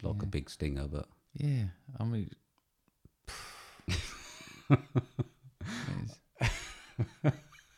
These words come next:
Speaker 1: So
Speaker 2: I'll
Speaker 1: you're
Speaker 2: say
Speaker 1: glad
Speaker 2: it does.
Speaker 1: you, you're
Speaker 2: I'll
Speaker 1: glad
Speaker 2: say the
Speaker 1: that
Speaker 2: biggest disappointment for me was the Decepticons.
Speaker 1: Okay,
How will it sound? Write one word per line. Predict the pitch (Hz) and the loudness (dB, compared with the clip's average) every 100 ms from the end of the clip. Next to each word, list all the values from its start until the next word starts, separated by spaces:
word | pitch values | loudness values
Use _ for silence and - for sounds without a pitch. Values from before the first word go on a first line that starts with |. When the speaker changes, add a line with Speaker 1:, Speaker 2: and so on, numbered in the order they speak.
| _ _ - 196 - - - | _ _ -14 -12 -12 -10 4
Speaker 1:
So | 131 | 10
Speaker 2:
I'll | |
Speaker 1:
you're | 127 | 10
Speaker 2:
say | |
Speaker 1:
glad | 110 131 | 10 8
Speaker 2:
it | 123 | 8
does. | 95 | 2
Speaker 1:
you, | 110 | 0
you're | 117 120 123 | 2 4 8
Speaker 2:
I'll | |
Speaker 1:
glad | 180 | 10
Speaker 2:
say | 180 | 10
the | 143 | 10
Speaker 1:
that | 135 - | 6 4
Speaker 2:
biggest | 170 151 147 - | 2 4 0 2
disappointment | 131 - 120 90 82 | 0 2 0 2 0
for | 82 87 | 0 2
me | 85 | 4
was | 92 92 90 | 4 2 0
the | 95 | -6
Decepticons. | 95 - - - - 80 78 - _ - _ _ _ _ _ _ _ _ 104 | -4 -2 -4 -4 -4 -4 -4 -10 _ -20 _ _ _ _ _ _ _ _ 4
Speaker 1:
Okay, | 98 - 69 | 6 6 2